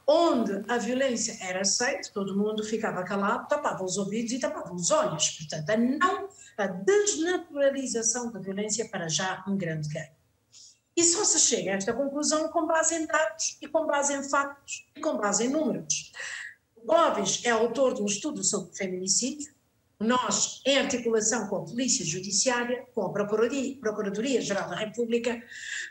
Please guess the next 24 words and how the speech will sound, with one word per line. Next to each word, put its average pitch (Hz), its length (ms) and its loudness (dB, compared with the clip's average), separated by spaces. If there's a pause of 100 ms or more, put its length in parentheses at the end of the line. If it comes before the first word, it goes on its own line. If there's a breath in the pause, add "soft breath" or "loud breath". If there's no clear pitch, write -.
(100)
com 226 140 6
a 208 100 2
Polícia 233 440 2
Nacional, 220 640 0 (220)
hoje 233 240 4
Cabo 202 240 0
Verde 202 500 -2
tem, 254 440 2 (100)
por 208 100 -2
exemplo, 233 240 0
para 226 160 2
além 269 200 2
desta 247 280 0
diminuição 240 640 0
que 240 80 -4
eu 202 80 0
falo, 240 300 0
diminuição 226 580 -2
de 294 140 -2
catorze 269 580 -2
por 240 80 -4
cento. 233 280 0 (400 loud breath)
É 302 60 4
importante 262 1200 2